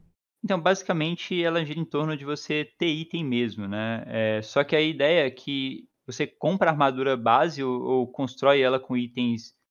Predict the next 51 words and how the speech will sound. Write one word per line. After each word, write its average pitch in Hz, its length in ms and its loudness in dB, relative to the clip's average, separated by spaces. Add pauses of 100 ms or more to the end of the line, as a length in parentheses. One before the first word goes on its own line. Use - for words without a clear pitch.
é, 120 140 0
dos 110 180 -6
inimigos 123 480 0
mesmo, 117 560 -2
da, 113 240 -8
da 127 160 6
área 127 260 8
em 147 40 -4
específico. 139 680 -6
Isso 131 140 -6
é 135 40 -4
até 143 120 -4
uma 151 80 -2
coisa 139 240 -8
que - 80 -8
a - 20 -6
gente - 120 -14
quer 131 120 -2
implementar, 127 680 0
é 113 80 0
que 113 160 -20
você 120 640 -4 (500)
tem 131 100 0
as 123 160 2
áreas 117 260 4
de 113 60 -12
inimigos 135 440 -4
diferentes 127 460 -2
no 139 100 -8
mapa. 123 300 -2
Cada 156 280 6
área, 151 240 8
ela 123 200 4
vai 131 300 4
te - 160 -12
dar 127 140 2
um 139 100 -2
visual 135 300 0
diferente. 131 420 -2
Então, - 140 -10
você 113 180 -12
tem - 140 -8
uma 131 180 -2
área 123 300 2
que - 160 -16
os 135 100 -10
inimigos, 131 540 -4
ah, 123 220 2
têm 123 120 -2
uma 127 80 4
temática, 120 960 0